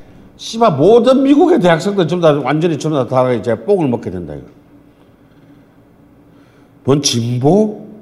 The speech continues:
뭐, 야, 뭐 이상의 진보가 어디 있니?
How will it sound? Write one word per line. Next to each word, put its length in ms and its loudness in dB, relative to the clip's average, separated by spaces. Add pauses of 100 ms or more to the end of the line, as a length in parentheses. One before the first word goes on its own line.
(160)
뭐, 260 -8 (1160)
야, 160 -10
뭐 100 -10
이상의 480 -4
진보가 540 -6
어디 260 -8
있니? 380 -8